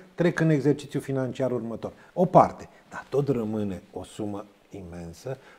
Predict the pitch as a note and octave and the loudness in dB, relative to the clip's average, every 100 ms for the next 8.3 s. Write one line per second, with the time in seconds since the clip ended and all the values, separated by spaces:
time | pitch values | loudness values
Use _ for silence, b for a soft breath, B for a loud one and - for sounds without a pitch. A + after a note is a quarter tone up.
0 | _ A2+ A#2 A#2+ G2 - A2 G#2+ G#2+ G2 | _ -8 -4 -4 -4 -6 -6 -4 -4 -4
1 | G2+ G2+ F#2 F2+ E2 E2 D#2+ D#2+ _ B | -2 -2 -2 -4 -8 -12 -14 -16 _ B
2 | B B - F3 F#3+ F#3+ F3 D#3+ E3+ D3 | B B -6 0 4 4 4 6 6 6
3 | C#3 B2 - D#3+ D#3 B2+ B2+ C3+ C3 C#3 | 4 2 0 2 4 4 4 4 4 4
4 | C3+ C#3 D3 D3 C#3 B2 A2 - C#3+ C3+ | 4 2 2 2 0 0 -2 -2 -4 0
5 | C3+ - G#2+ F2+ F2+ G#2 D#3 D#3+ - - | -2 -2 -4 -4 -2 2 2 0 -10 0
6 | B2 B2+ A#2 G#2 B2+ - B2 C3 D3 - | 0 0 -2 0 0 0 -4 -2 -4 -4
7 | C3 C3 C#3+ C#3 - - b b - A2 | -4 0 2 2 2 -8 b b -14 -8
8 | A#2+ A#2+ C#3+ | -2 0 0